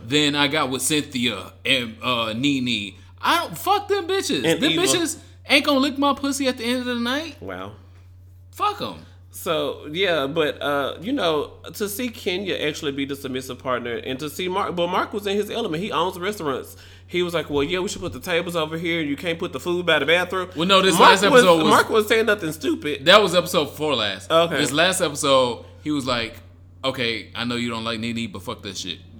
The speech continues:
Speaker 1: Um,
Speaker 2: This
Speaker 1: we
Speaker 2: for
Speaker 1: gonna
Speaker 2: charity. It's bigger than y'all's petty bickering for T V. The
Speaker 1: And
Speaker 2: charity,
Speaker 1: she was like
Speaker 2: the charity needs to be seen on T V.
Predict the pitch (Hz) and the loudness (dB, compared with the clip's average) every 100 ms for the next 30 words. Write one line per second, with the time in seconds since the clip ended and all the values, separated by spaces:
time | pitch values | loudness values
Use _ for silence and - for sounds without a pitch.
0 | - 107 92 87 82 - 160 127 - 247 | -10 -8 -6 -8 -12 -4 -2 0 0 4
1 | 220 214 175 208 180 180 190 165 151 151 | 4 6 4 0 -2 -4 0 0 2 2
2 | 147 143 143 175 147 147 151 135 131 127 | 2 0 -2 -4 -2 -2 -2 -4 -4 -6
3 | 160 139 101 92 95 90 131 143 139 202 | -6 -6 -6 -8 -10 -8 0 0 6 8
4 | 190 - 269 320 226 190 170 170 131 147 | 8 10 10 8 8 6 6 2 -2 -2
5 | - 185 180 165 160 165 143 151 143 127 | -2 -4 -2 -2 -2 -4 -2 -2 0 -2
6 | 147 123 90 | -4 -8 -10